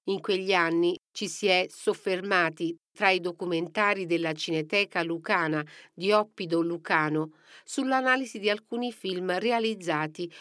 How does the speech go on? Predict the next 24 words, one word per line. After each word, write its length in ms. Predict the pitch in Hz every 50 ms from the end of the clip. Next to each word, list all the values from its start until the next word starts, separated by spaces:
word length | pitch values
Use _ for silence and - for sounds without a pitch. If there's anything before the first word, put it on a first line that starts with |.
| - _
con 200 | - - 190 185
la 140 | 180 175 170
consulenza 760 | - - 254 240 214 - - 185 175 180 185 185 165 - 165
scientifica 880 | 165 - - - 226 220 214 - - 180 175 160 180 175 160 - 160 160
di 160 | 147 165 165
De 160 | 156 190 190
Martino 720 | 190 175 170 170 - _ - 190 170 160 160 160 160 160 - - - - - _ -
e 180 | - 254 240
incentrati 760 | 214 202 208 - - 254 247 226 - 190 170 165 175 165 190 175
su 240 | - - 196 165 -
Carlo 400 | - 180 170 175 170 190 190 190
Levi, 500 | 190 175 160 151 151 151 160 156 156 - - - _ _
pittore 680 | - 208 175 156 _ - 175 165 165 170 175 175 - -
e 140 | - 190 214
scrittore. 800 | - - - 240 220 220 _ - 160 151 151 147 147 147 151 156 _ _ _ _ _ _ _ _ _ _ _ _ _ _ _ _ _ _ _ _ _ _ -
Prima 340 | - 254 277 269 254 208 185
di 140 | 175 185 180
De 140 | 160 170 165
Martino, 640 | 170 165 165 160 _ - 226 220 214 196 170 170
inoltre, 600 | 175 175 185 185 180 170 165 165 156 175 180 175
la 180 | 185 196 208 214
produzione 760 | 214 254 254 214 226 220 - - - 269 262 262 254 220 196
dei 220 | 175 185 180 185 170
documentari 1000 | 202 226 220 - 208 202 190 190 185 175 - - 185 165 160 160 165 175 170